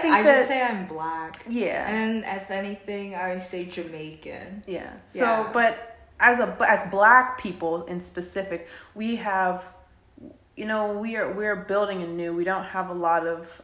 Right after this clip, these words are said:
Speaker 1: um, we don't have the access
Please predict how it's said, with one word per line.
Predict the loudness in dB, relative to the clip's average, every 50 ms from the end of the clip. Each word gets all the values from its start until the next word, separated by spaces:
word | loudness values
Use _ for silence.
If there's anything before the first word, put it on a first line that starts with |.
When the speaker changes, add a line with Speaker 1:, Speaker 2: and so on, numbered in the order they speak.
| -14 -10
Speaker 1:
um, | -10 -8 -8 -8 -10 -12 -12 -14 -16 -18 -20 _ _ _ _ _ _ _ _ _ _ _ _ _ _ _ _ _ _ _ -6
we | 0
don't | 0 0 0 2
have | 2 2 2 2 0 -2 -8 -12 -16 -20 _ _ _ _ _ _ _ -14
the | -10 -6 0 2
access | 4 4 4 2 -2 -6 -4 -2 -2 -2 -2 -4 -8 -10 -12 -12 -14 -16 -20